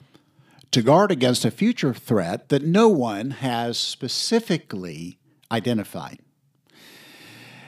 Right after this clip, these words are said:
Now, uh, if looking back, saying, "Oh, well, we have to be here to protect against, uh, things like what happened on January sixth,"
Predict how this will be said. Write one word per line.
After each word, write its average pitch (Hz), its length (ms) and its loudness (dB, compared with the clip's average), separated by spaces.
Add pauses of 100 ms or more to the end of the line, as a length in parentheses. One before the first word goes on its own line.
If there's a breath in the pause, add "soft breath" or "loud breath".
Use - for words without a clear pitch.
Now, 147 400 4 (180)
uh, 123 340 0 (600)
if 147 220 0
looking 143 440 2
back, 160 520 0
saying, 123 360 -2
"Oh, 151 180 4
well, 127 260 4
we 120 120 -2
have 170 240 0
to 135 80 -2
be 143 200 2
here 107 380 -4
to 135 160 0
protect 151 600 -2
against, 110 540 -4
uh, 98 220 -4
things 147 320 0
like 120 340 0
what 107 160 -4
happened 123 440 0
on 101 240 0
January 98 440 -2
sixth," - 600 0